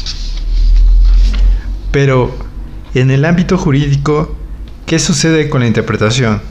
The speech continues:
Sucede que se debe de interpretar la Constitución,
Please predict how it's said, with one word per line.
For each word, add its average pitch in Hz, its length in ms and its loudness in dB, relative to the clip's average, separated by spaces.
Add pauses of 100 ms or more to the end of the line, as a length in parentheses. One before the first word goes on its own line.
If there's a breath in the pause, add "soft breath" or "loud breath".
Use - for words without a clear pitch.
(1300 loud breath)
Sucede 170 720 -2 (480)
que 170 380 -2
se 131 240 -2
debe 160 400 0 (340)
de 127 120 0
interpretar 120 960 -2 (340 loud breath)
la 117 220 -2
Constitución, 139 920 -2